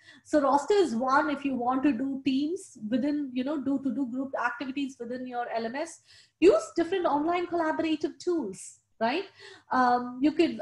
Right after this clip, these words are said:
synchronous, I mentioned doing breakout rooms, but also use, like, you know, Google Drive is great. You want them to write a paper together, uh, use, like, you know, if you, you wanna use, I don't know if you guys use Dropbox. There's a lot of,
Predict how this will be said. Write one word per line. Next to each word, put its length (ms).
synchronous, 540
I 80
mentioned 480
doing 300
breakout 440
rooms, 380
but 100
also 380
use, 420
like, 240
you 60
know, 180
Google 300
Drive 400
is 180
great. 400
You 80
want 260
them 140
to 80
write 220
a 40
paper 400
together, 580
uh, 320
use, 340
like, 180
you 80
know, 260
if 140
you, 80
you 180
wanna 200
use, 280
I 60
don't 120
know 60
if 60
you 80
guys 160
use 200
Dropbox. 560
There's 160
a 40
lot 220
of, 100